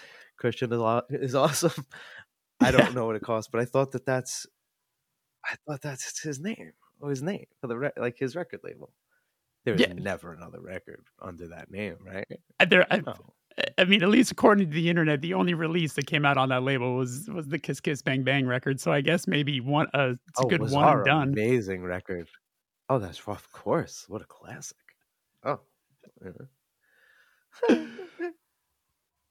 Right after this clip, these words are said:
Speaker 1: So, uh,
Speaker 2: I don't know. I'm pretty sure it was Christian. I'm pretty sure that was Christian's label, was Two Cents a Pop.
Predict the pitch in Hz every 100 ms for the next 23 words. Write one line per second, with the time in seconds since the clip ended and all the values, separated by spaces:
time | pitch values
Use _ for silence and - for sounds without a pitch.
0 | _ _ _ 156 - - - - 254 240
1 | 214 _ - 233 247 - _ _ 208 190
2 | 180 165 170 127 143 107 104 - 135 123
3 | 117 90 95 - 82 - 82 - - 98
4 | 117 101 98 87 85 - 98 - 85 -
5 | 82 80 87 - - - - - - -
6 | 101